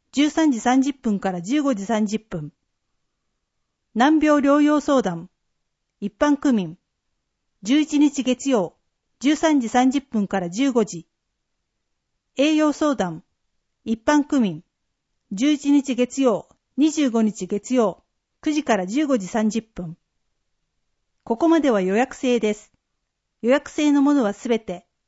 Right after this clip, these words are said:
電話、ファックス、または直接保健相談所へお申し込みください。両親学級平日版。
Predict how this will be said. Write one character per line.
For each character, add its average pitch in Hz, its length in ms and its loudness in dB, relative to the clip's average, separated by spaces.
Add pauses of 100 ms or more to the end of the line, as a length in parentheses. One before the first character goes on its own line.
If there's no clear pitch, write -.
(120)
電 262 300 2
話、 233 280 0 (180)
フ 247 80 -2
ァ - 40 0
ッ - 20 -
ク - 80 -20
ス、 - 260 -10 (220)
ま 226 100 -2
た 247 140 -2
は 208 220 -2 (220)
直 226 140 -2
接 269 500 -6
保 233 120 -6
健 302 200 0
相 302 240 -2
談 294 220 2
所 277 120 0
へ 190 100 0
お 185 60 -2
申 247 220 0
し - 80 -16
込 247 120 -2
み 247 100 0
く 247 60 -6
だ 226 120 0
さ 196 200 -6
い。 170 100 -10 (2000)
両 277 200 2
親 311 240 2
学 302 240 0
級 214 160 -2
平 226 180 0
日 226 280 -4
版。 196 260 -4